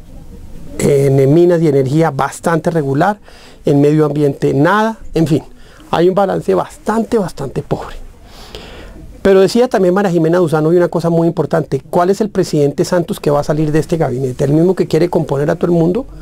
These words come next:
y mantenerse jugando a diecisiete bandas? ¿O el que finalmente va a decir: "Yo me regreso a mi partido, el Partido Liberal", y se la va a jugar por ese lado?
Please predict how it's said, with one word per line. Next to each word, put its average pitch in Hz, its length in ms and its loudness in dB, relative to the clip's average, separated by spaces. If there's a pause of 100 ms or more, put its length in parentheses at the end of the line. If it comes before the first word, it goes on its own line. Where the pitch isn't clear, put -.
(440)
y 156 80 4
mantenerse 143 600 2
jugando 147 360 2
a 170 60 2
diecisiete 151 480 -2
bandas? 202 400 0 (400)
¿O 185 80 0
el 165 80 0
que 190 100 2
finalmente 190 560 2
va 190 120 4
a - 20 4
decir: 170 380 0
"Yo 170 260 2
me 185 160 4
regreso 147 420 0
a 175 40 2
mi 175 100 2
partido, 202 420 0
el 202 80 0
Partido 160 380 -2
Liberal", 156 380 0
y - 20 -2
se 151 120 -4
la 139 80 0
va 131 100 -2
a 123 40 -8
jugar 139 260 0
por 147 140 -4
ese 131 140 -4
lado? 120 200 -6